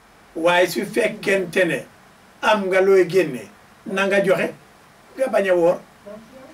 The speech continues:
Dafa bëggoon lu yomb rek. Dafa bëggoon lu yomb ci ummatu Muhammad sallallahu alayhi wa sallam. Moo tax ne mu ne, "Yow mi man,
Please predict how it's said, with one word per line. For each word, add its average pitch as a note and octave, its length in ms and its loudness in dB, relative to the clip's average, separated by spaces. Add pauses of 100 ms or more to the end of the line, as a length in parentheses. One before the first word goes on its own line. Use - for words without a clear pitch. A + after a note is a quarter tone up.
(120)
Dafa G#3 200 -2
bëggoon G3 300 0
lu F#3+ 80 2
yomb E3+ 240 2
rek. G#3 180 -2 (1700)
Dafa E3+ 220 -2
bëggoon F#3+ 320 -2
lu G3 80 0
yomb F#3+ 320 0 (100)
ci A#3+ 100 -6
ummatu F#3 440 -4
Muhammad E3+ 480 -6 (260)
sallallahu E3+ 500 0
alayhi E3+ 200 0
wa E3 160 2
sallam. F3 280 -4 (480)
Moo G3 300 0
tax F#3+ 220 -2
ne G3+ 60 -2
mu G3 160 -2
ne, F#3+ 120 2
"Yow G3 240 4
mi G3 180 -2
man, D3+ 320 0